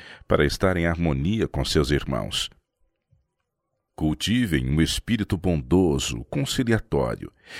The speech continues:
e não deixem que nenhum sentimento de vingança se lhes insinue na mente e no coração.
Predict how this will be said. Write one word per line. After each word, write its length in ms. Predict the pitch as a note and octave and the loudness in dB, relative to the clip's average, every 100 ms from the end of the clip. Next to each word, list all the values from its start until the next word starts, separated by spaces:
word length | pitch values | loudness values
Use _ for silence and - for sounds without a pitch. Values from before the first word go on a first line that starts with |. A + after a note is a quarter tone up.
| - | -2
e 80 | - | 0
não 140 | D3+ | 2
deixem 400 | B2+ D3 - B2 | 2 0 0 -2
que 140 | - E2 | 0 2
nenhum 280 | D2+ E2 | 2 0
sentimento 560 | G#2 F#2 D#2 C2+ F#2 E2 | 0 -2 -2 -2 -2 -4
de 140 | C#2+ | -6
vingança 640 | C#2+ D2 B1+ G2+ F2+ - A1+ - - | -4 -2 0 0 0 -4 -8 -12 -18
se 200 | - - | -8 -4
lhes 260 | D2+ F#2+ E2+ | 0 0 0
insinue 560 | F2 - D2+ C2+ F#2 D2+ | -2 -2 -4 -2 0 0
na 140 | B1+ | -2
mente 480 | C2 F#2+ B2 - - | 0 0 -2 -4 -2
e 100 | F#2+ | -2
no 100 | F#2+ | -2
coração. 640 | - F2+ E2+ - - | -2 -2 -2 -2 -4